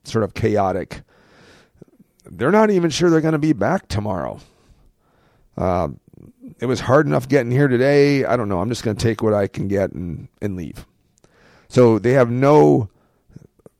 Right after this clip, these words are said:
thought, no real expectation that tomorrow will bring them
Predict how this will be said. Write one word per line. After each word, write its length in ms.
thought, 600
no 640
real 220
expectation 840
that 160
tomorrow 400
will 100
bring 320
them 160